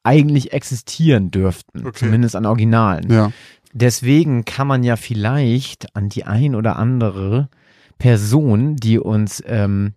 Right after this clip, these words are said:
Speaker 1: nämlich tatsächlich auf Instagram per D M Bilder geschickt haben, aus ihren Privathäusern
Speaker 2: Von
Speaker 1: mit
Speaker 2: ihren
Speaker 1: diesen
Speaker 2: eigenen weinenden Kindern
Speaker 1: Ja, die haben
Speaker 2: Bildern.
Speaker 1: also an alle, äh, anderen Leute, die das jetzt quasi, die, die sich jetzt nicht angesprochen fühlen,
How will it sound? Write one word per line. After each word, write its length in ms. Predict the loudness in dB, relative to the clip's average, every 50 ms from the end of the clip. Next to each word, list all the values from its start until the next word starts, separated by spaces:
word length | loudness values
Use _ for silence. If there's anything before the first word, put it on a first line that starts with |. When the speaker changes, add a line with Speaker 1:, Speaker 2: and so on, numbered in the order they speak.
| _ -4
Speaker 1:
nämlich 300 | 0 0 2 2 0 -2
tatsächlich 880 | -4 -4 -4 -4 -2 0 0 0 0 -2 -6 -10 -10 -10 -10 -14 -12 -6
auf 280 | -2 -2 -2 -2 0 0
Instagram 680 | 2 2 2 0 -2 -4 -4 -4 -4 -6 -4 -4 -4 -2
per 160 | 0 0 0
D 160 | 0 0 0
M 400 | 2 2 4 4 4 2 0 -2 -4 -10 _ _ _ _ _ _ _ _ _ _ 0
Bilder 260 | 2 4 4 4 4
geschickt 400 | 2 0 -2 -4 -4 -6 -6 -6
haben, 440 | -6 -4 -4 -4 -4 -4 -4 -4 -6 _ _ _ _ _ -20 -20 -6 -2
aus 260 | 0 0 0 0 0
ihren 220 | 2 2 4 2 0
Privathäusern 1300 | -2 -2 -2 0 0 2 2 2 2 0 -2 _ -10 -20 -8 -2 0 2 2 2 0 -2 -4 -2 -2 -2
Speaker 2:
Von 180 | -2 -2 0 0
Speaker 1:
mit 100 | 0 0
Speaker 2:
ihren 140 | 0 0 0
Speaker 1:
diesen 160 | 2 2 2
Speaker 2:
eigenen 460 | 2 2 4 4 4 4 2 0 0
weinenden 360 | 0 -2 0 0 -2 -2 -4
Kindern 420 | -4 -4 -4 -2 -2 -2 -2 -2 0
Speaker 1:
Ja, 220 | 2 2 0 0
die 200 | 0 0 0 0
haben 160 | 2 2 2
Speaker 2:
Bildern. 140 | 2 2 0
Speaker 1:
also 200 | 0 0 0 -2
an 220 | -2 -2 -2 -2 -2
alle, 380 | -2 -2 0 0 0 -2 -2
äh, 300 | -4 -6 -4 -4 -4 -2 -2
anderen 360 | 0 2 2 4 4 2 2
Leute, 420 | 2 2 2 2 2 0 -2 -2
die 160 | -2 -2 0
das 160 | 0 0 0 0
jetzt 180 | -2 -4 -4
quasi, 260 | -6 -6 -6 -4 -2
die, 260 | -2 -2 -2 -2 -4 -6
die 140 | -6 -6
sich 160 | -6 -6 -6 -6
jetzt 120 | -6 -4
nicht 160 | -4 -4 -4 -2
angesprochen 440 | -2 -2 -2 -2 -2 0 0 0
fühlen, 240 | 0 2 2 2 0